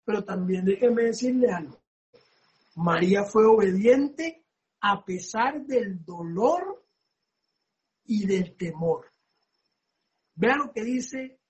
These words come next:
Lucas dos, treinta y cuatro y treinta y cinco. Vea lo que dice Lucas dos, treinta y cuatro y treinta y cinco.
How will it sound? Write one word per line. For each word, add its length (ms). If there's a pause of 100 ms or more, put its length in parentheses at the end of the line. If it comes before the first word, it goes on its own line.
(240)
Lucas 580
dos, 540 (400)
treinta 480
y 140
cuatro 560 (1700)
y 140
treinta 440
y 80
cinco. 500 (300)
Vea 160
lo 140
que 80
dice 460 (100)
Lucas 640
dos, 440 (440)
treinta 420
y 60
cuatro 540
y 100
treinta 360
y 120
cinco. 420